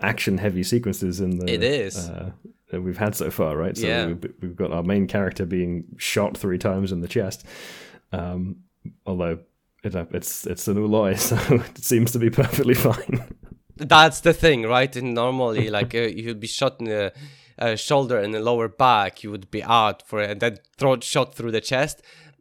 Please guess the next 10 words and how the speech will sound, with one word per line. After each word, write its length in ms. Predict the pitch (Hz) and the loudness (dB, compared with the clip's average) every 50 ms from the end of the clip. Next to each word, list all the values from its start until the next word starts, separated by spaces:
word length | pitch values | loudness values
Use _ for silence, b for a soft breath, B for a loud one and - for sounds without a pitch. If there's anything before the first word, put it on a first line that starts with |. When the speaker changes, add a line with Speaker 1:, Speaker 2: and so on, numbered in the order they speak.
| - - | -12 -8
Speaker 2:
Mm, 380 | 247 269 269 269 269 262 254 226 | -6 -4 -4 -4 -4 -6 -2 2
I 140 | 240 247 247 | 2 4 4
don't 140 | 254 262 | 4 2
know 140 | 254 254 247 | 2 2 0
if 120 | 220 - - | 0 0 -2
he 100 | 190 165 | -4 -4
would 140 | 147 139 | -2 -2
survive 680 | - - - 127 113 98 98 113 120 123 135 139 143 143 | -4 -4 -4 -6 -8 -6 -2 2 4 6 6 4 4 2
that, 340 | - 147 147 147 147 143 - _ _ | 2 2 4 2 2 0 -4 _ _
but 500 | - 117 110 107 107 104 _ - - - | -2 2 2 2 2 0 _ -14 -16 -16